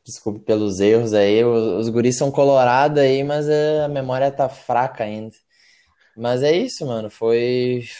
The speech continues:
foi bom demais, a gente conversou pra caramba sobre o Inter, lembrei de algumas coisas ruins, lembrei de algumas coisas boas, é, é foda, né, lá, esses lances aí do Fabrício,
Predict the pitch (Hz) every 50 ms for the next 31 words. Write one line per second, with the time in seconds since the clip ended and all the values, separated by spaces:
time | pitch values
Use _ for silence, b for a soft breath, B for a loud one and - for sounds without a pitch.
0 | - - 120 117 117 117 120 123 135 139 139 143 147 165 190 185 147 123 - -
1 | 120 113 113 113 - 110 - 127 123 - 120 113 110 110 120 123 123 - 117 110
2 | 107 107 107 117 131 127 - 113 107 104 104 101 98 104 110 113 113 117 107 104
3 | 110 107 107 - - 110 110 110 107 104 98 95 101 101 98 101 120 135 131 123
4 | 113 107 104 104 101 104 104 101 107 104 107 107 104 - - 110 104 104 98 95
5 | 95 98 104 113 117 117 110 107 104 107 110 131 147 170 190 196 202 202 196 190
6 | 196 - _ _ _ _ _ _ - 143 - - - 240 269 233 143 120 117 120
7 | 127 123 113 110 110 107 107 104 104 101 104 104 101 101 - - 113 110 107 110
8 | 110 120 131 123 - 120 107 113 120 113 107 - - 107 95 92 92 95 110 127
9 | 135 135 120 107 92 -